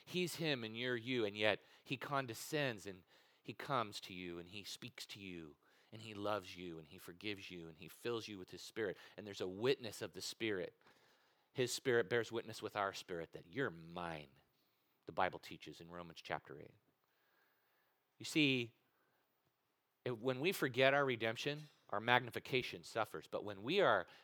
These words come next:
with God on a regular basis, and we were reminding, that's why Jesus gave us two great church traditions to carry on always. Baptism, to remember our salvation,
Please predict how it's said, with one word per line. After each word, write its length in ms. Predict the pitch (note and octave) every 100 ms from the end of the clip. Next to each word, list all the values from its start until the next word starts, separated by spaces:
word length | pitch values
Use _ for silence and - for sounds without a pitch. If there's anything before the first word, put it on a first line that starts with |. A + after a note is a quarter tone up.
| -
with 340 | A2 D#3 E3 -
God 380 | B2+ A2+ F2+ D2 -
on 140 | A2
a 60 | G2+
regular 420 | A2 B2 B2+ A#2
basis, 420 | G#2 G2+ - -
and 120 | F#2
we 100 | B2+
were 80 | E3
reminding, 500 | B2+ G2 A2 A#2+ G2
that's 200 | B2+ -
why 100 | A3+
Jesus 380 | C#3+ D#3+ D3+ B2
gave 200 | C#3+ A#2+
us 160 | G2+ - - - -
two 420 | - E3 D#3 D3 C3
great 460 | B2 C#3+ D3+ D#3+ - - - _ _ _ _ -
church 520 | - E3 D#3 - -
traditions 680 | - B2+ B2 C3 B2+ G2 -
to 100 | -
carry 420 | - F3 D#3+ C#3
on 240 | C3 B2+ A#2+
always. 580 | - F3 D#3 D#2 - - _ _ _ _ _ _ _
Baptism, 760 | G2+ A#2+ B2 - D#3+ D3+ D#3+ F#3 F#3+
to 100 | -
remember 440 | A2 A2 A#2+ B2+ B2
our 120 | A2+
salvation, 680 | - G#2+ G2 G#2 A#2 E3